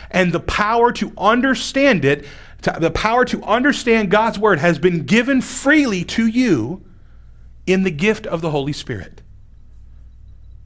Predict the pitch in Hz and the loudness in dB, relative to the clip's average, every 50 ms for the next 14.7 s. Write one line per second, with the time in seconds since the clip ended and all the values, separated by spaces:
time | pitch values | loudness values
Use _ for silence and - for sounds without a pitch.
0 | - - - - - - - - - - - - - - - - - - - - | -20 -20 -20 -20 -20 -20 -20 -20 -20 -20 -20 -20 -20 -20 -20 -20 -20 -20 -20 -20
1 | - - - - - 143 147 185 196 - 233 208 180 247 226 226 - - 277 - | -20 -20 -10 -4 -2 0 2 2 2 2 0 2 2 2 2 2 2 2 2 2
2 | - - 95 - - - - - - - - - - - - - - - - - | 0 -4 -14 -16 -18 -20 -20 -20 -20 -20 -20 -20 -20 -20 -20 -20 -20 -20 -20 -20
3 | - - - - - - - - - - - - - - - - 147 170 175 180 | -20 -20 -20 -20 -20 -20 -20 -20 -20 -20 -20 -20 -20 -12 -6 -4 -2 0 2 2
4 | 175 180 208 202 - 240 240 226 220 233 233 233 226 226 - - 233 220 190 165 | 2 2 2 0 2 2 0 2 0 0 -2 -2 -4 -4 -2 0 0 0 0 0
5 | 175 175 180 170 170 - 214 196 185 165 127 120 139 120 131 139 151 151 151 - | 0 0 -2 -2 -2 0 0 2 0 0 0 0 -2 0 0 0 -2 -2 -2 0
6 | 202 185 160 160 156 170 180 196 196 185 170 165 165 160 - 170 156 - 135 127 | 0 0 0 0 -2 0 2 2 2 4 2 2 2 2 0 0 0 0 -2 -2
7 | 135 147 160 185 180 185 180 151 165 165 165 175 185 208 226 226 226 - - - | 0 0 2 2 2 2 2 2 2 0 2 2 2 0 0 -2 -4 -6 -14 -18
8 | - - - 143 147 151 147 175 170 - 165 - 180 170 165 - - 156 151 160 | -12 -6 -2 0 0 2 0 0 -2 -2 -2 -2 -2 -2 -2 -2 -2 0 0 0
9 | 156 190 202 226 247 247 233 - - - - - - - - - - - - - | 0 0 2 2 0 -2 -4 -8 -12 -16 -18 -20 -20 -20 -20 -20 -20 -20 -20 -20
10 | - - - - - - - - - - - - - - - - - - - - | -20 -20 -20 -20 -20 -20 -20 -20 -20 -20 -20 -20 -20 -20 -20 -20 -20 -20 -20 -20
11 | - - - - - - - - - - - 202 - - 208 196 220 247 247 240 | -20 -20 -20 -20 -20 -20 -20 -12 -6 -4 -4 -2 0 0 0 2 2 0 0 -2
12 | 208 185 208 214 220 202 151 139 190 214 196 208 202 190 180 160 131 139 160 208 | -2 -2 -2 0 -2 -2 -2 0 0 0 2 2 2 2 0 0 -2 -2 0 2
13 | 240 247 247 254 254 262 - - - - - 208 214 202 - - - 185 175 185 | 2 4 4 2 2 2 0 -2 -6 -6 -2 0 0 0 0 -4 -4 -2 0 0
14 | 180 165 170 160 151 147 - - - - 113 - - - | 2 2 0 0 0 -2 -2 -4 -8 -8 -10 -10 -12 -18